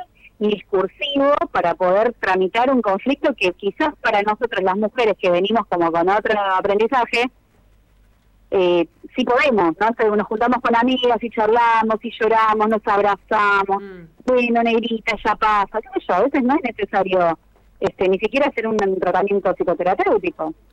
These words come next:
Speaker 2: Claro, a veces
Speaker 1: Cuando
Speaker 2: es un
Speaker 1: seguir
Speaker 2: poco de
Speaker 1: contención
Speaker 2: compañía y
Speaker 1: afectiva es
Speaker 2: contención.
Speaker 1: suficiente.
Speaker 2: Exactamente.
Speaker 1: Tal cual, tal cual.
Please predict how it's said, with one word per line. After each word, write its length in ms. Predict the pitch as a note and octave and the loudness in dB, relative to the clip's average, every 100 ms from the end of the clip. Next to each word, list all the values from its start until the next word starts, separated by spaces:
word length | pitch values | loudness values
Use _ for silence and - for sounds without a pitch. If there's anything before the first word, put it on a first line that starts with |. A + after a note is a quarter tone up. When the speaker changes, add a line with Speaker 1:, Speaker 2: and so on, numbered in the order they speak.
| _ | _
Speaker 2:
Claro, 260 | - A#3+ F#3+ | -16 -12 -10
a 20 | |
veces 240 | G#3 A#3+ A#3+ | -10 -10 -4
Speaker 1:
Cuando 180 | F#3+ G3+ | 0 0
Speaker 2:
es 40 | |
un 40 | A3 | 0
Speaker 1:
seguir 200 | A#3+ D4+ | -2 0
Speaker 2:
poco 140 | C4+ | 2
de 60 | A3+ | 2
Speaker 1:
contención 220 | A3+ G#3 | 0 0
Speaker 2:
compañía 260 | D4 C#4+ B3+ | 0 2 0
y 140 | A3+ | 0
Speaker 1:
afectiva 100 | G#4 | 0
es 60 | A3+ | 0
Speaker 2:
contención. 440 | G3+ G3+ G4 A3+ | 0 0 -2 0
Speaker 1:
suficiente. 320 | D4 F#3+ - G3 | -2 -2 -6 -16
Speaker 2:
Exactamente. 600 | G3 G3+ G3 D#4+ F3+ B3+ | -14 -10 -2 -2 -2 -2
Speaker 1:
Tal 80 | F#4 | 2
cual, 420 | B3 G#3 F#3 F3+ | 2 2 0 -4
tal 160 | A#3+ B3+ | -4 -2
cual. 380 | C#4 A#3 F#3+ | 0 0 -2